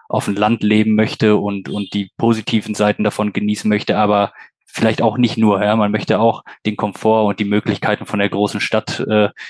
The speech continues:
genießen. Gerade als junger Mensch möchte man vielleicht auch ein bisschen, ja, die Freiheit von der eigenen Familie haben. Es ist ja noch eine sehr traditionelle und konservative Gesellschaft, in der man, äh, immer so ein bisschen das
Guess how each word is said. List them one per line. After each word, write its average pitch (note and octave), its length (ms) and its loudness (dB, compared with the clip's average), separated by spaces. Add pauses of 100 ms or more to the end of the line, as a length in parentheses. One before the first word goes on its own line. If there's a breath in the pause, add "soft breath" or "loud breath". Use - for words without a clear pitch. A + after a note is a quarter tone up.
(120 loud breath)
genießen. G#2 540 -2
Gerade G#2 320 0
als G2+ 200 0
junger G#2+ 240 0
Mensch G2+ 360 -2
möchte G#2 240 -2
man G#2 180 0
vielleicht G#2 320 -4
auch G#2 100 -4
ein G#2 100 -8
bisschen, G2+ 360 -4 (500 loud breath)
ja, G2+ 200 0
die - 180 -8
Freiheit G#2 640 0
von G#2 140 -4
der G2+ 220 2
eigenen G#2 280 -2
Familie G#2 640 2
haben. G2+ 320 2
Es - 160 -14
ist G2+ 120 -12
ja G#2+ 120 0
noch G#2 200 -4
eine G#2 100 -6
sehr G#2 340 2
traditionelle G#2 720 0
und G2+ 320 -8
konservative G#2+ 640 -2
Gesellschaft, G#2 640 -2
in G2+ 80 -6
der G2+ 140 0
man, G2+ 260 -2 (500 loud breath)
äh, G2+ 240 2 (120)
immer G#2 200 0
so G#2 80 -2
ein G2+ 80 -6
bisschen G#2 320 -2
das - 360 -4